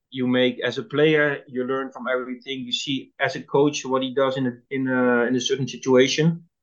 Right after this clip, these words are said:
Uh, like after that game in the locker room, some certain things happen,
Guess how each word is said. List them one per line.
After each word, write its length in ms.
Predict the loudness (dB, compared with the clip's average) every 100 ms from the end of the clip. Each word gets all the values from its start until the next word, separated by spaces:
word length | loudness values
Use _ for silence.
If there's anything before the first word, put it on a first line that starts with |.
| _ _ _ _
Uh, 460 | 0 4 4 0 -6 _ _ _ _ _ _ -4
like 200 | 0 2
after 300 | 2 2 2
that 220 | 2 4
game 420 | 4 2 2 -2 -6 -2
in 120 | 0
the 80 | 2
locker 300 | 0 0 -2
room, 280 | -4 -4
some 280 | -8 -12 -12
certain 440 | -8 0 0 0 -4
things 320 | -8 -8 -4
happen, 400 | 0 0 -2 -14